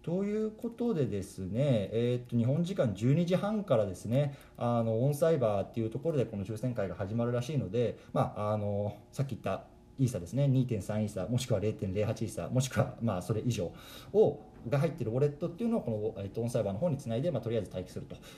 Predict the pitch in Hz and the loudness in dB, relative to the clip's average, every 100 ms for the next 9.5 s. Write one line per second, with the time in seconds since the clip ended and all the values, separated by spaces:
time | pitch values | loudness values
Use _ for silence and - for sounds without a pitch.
0 | - 98 101 98 98 101 107 123 135 - | -6 -4 -2 -4 -4 -6 -2 -2 -2 -10
1 | - - - - - 110 113 117 117 113 | -20 -20 -20 -14 0 4 6 4 2 2
2 | 117 117 113 117 135 147 254 160 117 117 | 2 2 2 0 0 0 4 6 4 4
3 | 123 110 120 120 120 - 214 202 127 104 | 2 2 2 2 0 0 -4 2 2 2
4 | 120 104 98 - 113 104 - - 175 240 | -2 -4 -4 -4 0 0 -4 -2 4 4
5 | 127 - - 120 117 113 113 110 - - | 2 -4 -8 -2 0 0 -2 -2 -4 -4
6 | 117 120 110 107 98 90 - 95 92 92 | -2 -2 -2 -6 -4 -4 -4 -6 -6 -6
7 | 92 104 123 123 120 117 117 127 104 147 | -8 -4 -2 0 -2 -2 -2 -4 -4 -2
8 | 117 104 107 95 - 92 110 131 - - | -2 -2 -4 -6 -8 -6 -4 -4 -4 -4
9 | 247 285 277 240 | -2 0 2 2